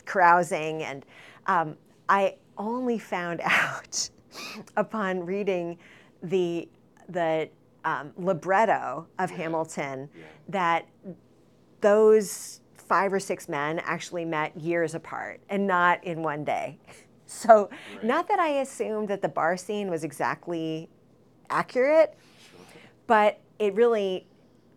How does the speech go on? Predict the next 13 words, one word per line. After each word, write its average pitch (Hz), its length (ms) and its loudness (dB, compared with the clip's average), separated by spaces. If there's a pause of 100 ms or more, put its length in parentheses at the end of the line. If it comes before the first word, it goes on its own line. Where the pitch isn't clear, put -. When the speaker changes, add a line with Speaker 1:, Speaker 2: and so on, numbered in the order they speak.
(160)
Speaker 1:
heartened 226 460 -2
me 160 160 -2
to 160 120 -4
know 160 540 0
that 139 360 -2 (560)
it's - 300 -4
possible 240 500 -4
to 165 80 -2
meet 175 300 -2
a 165 80 -4
number 160 280 -2
of 151 120 -2
colleagues 160 720 -6